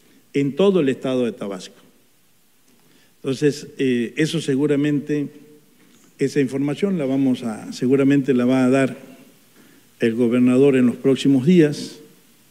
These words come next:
eh, de las medidas que, que se acuerden. Y desde luego,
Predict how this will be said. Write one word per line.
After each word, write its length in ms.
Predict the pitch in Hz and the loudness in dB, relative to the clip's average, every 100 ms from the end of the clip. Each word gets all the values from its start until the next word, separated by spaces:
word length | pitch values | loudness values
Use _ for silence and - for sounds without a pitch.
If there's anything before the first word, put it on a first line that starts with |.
| _ - - | _ -12 0
eh, 400 | 131 120 117 120 - - _ _ _ | 2 2 0 -6 -12 -20 _ _ _
de 100 | - 120 | -2 0
las 120 | 113 | 2
medidas 440 | 117 117 131 127 | 2 4 4 2
que, 340 | - 120 104 117 - - _ _ - - - - | -2 -2 -2 -6 -16 -20 _ _ -20 -20 -20 -14
que 120 | - | -8
se 140 | 120 143 | -2 0
acuerden. 480 | 143 160 151 170 - | 4 4 4 2 0
Y 140 | - 160 | 4 8
desde 260 | 151 156 | 8 10
luego, 420 | 165 185 175 180 | 10 10 8 4